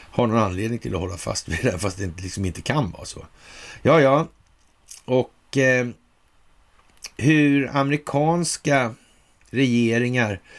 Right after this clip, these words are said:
eh, efter varandra har förvandlat Kanada till ett försvarslöst,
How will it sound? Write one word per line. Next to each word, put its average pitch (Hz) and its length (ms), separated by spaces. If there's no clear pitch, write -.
eh, - 420
efter 117 260
varandra 110 400
har 104 300
förvandlat 107 600
Kanada 101 680
till 104 580
ett - 240
försvarslöst, 98 1080